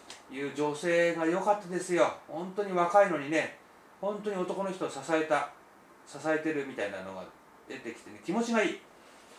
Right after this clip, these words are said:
心が美しかったな、あの女性。外見も良かったけど。もう人っていうのはね、その、まあ、彼氏、その結婚する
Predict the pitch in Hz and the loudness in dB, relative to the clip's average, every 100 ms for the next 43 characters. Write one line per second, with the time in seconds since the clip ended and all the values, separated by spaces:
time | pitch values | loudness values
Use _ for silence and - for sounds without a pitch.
0 | - - - 175 233 214 165 175 - 233 | -20 -18 -8 0 2 4 2 0 0 0
1 | - 185 190 196 190 175 170 165 151 - | 0 0 4 4 4 0 -2 -4 -4 -12
2 | - 156 160 170 175 165 156 143 107 - | -6 -4 -4 -4 -2 -2 -4 -4 -6 -6
3 | - - - - - - - - - - | -12 -20 -20 -20 -20 -20 -20 -20 -20 -20
4 | - - - - - - 160 139 123 - | -20 -20 -20 -20 -18 -8 -4 -2 -4 -6
5 | - 233 233 240 233 175 156 175 170 170 | -2 -2 0 0 2 4 2 2 -2 -4
6 | 160 - 175 147 - - - - 180 160 | -4 0 0 0 -6 -20 -20 -4 0 0
7 | 143 165 190 - - 131 151 151 151 127 | 0 -6 -8 -16 -16 -12 -10 -8 -8 -8
8 | 135 | -10